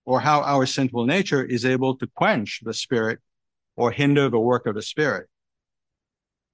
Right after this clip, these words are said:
So as believers, we must show the evidence of the Spirit. We cannot let our sinful nature rule.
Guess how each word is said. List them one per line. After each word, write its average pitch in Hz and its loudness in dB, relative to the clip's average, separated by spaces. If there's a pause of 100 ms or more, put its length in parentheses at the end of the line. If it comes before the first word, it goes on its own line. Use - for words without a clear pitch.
(160)
So 139 2
as 139 0
believers, 131 0 (180)
we 127 2
must 147 2
show 160 4
the 123 0
evidence 147 0
of 107 -2
the 101 -10
Spirit. 104 -4 (840)
We 127 2
cannot 127 0
let 127 0
our 117 -2
sinful 113 -4
nature 113 -4
rule. 120 -6